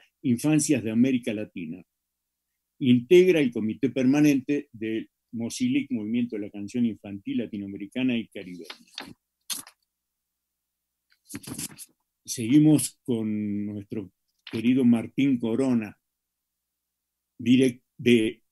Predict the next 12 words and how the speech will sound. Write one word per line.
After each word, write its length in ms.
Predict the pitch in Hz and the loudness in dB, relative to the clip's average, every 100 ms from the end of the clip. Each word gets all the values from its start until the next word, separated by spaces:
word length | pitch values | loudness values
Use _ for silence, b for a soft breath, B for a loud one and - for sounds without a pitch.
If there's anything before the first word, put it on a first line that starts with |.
| _ - | _ -12
Martín 400 | 110 117 165 170 | -10 -6 -4 0
Coronas, 580 | 147 143 160 160 151 _ | 0 0 0 -2 -6 _
Arriba 520 | 104 123 143 139 120 | -12 0 2 4 0
Chamacos, 680 | 123 113 123 120 143 147 _ _ _ _ _ _ _ _ | -2 0 0 -2 -6 -10 _ _ _ _ _ _ _ _
programa 560 | 113 107 117 117 113 | -10 -6 0 0 0
que 300 | - 98 87 _ _ _ _ _ _ _ _ | -6 -12 -12 _ _ _ _ _ _ _ _
se 220 | - 101 | -16 -16
transmite 480 | 107 101 113 104 101 | -14 -6 -6 -4 -8
desde 260 | 95 92 | -8 -18
la 120 | 92 95 | -18 -6
uap 360 | 127 151 147 | -2 -2 -4
en 340 | 101 98 92 | -14 -14 -16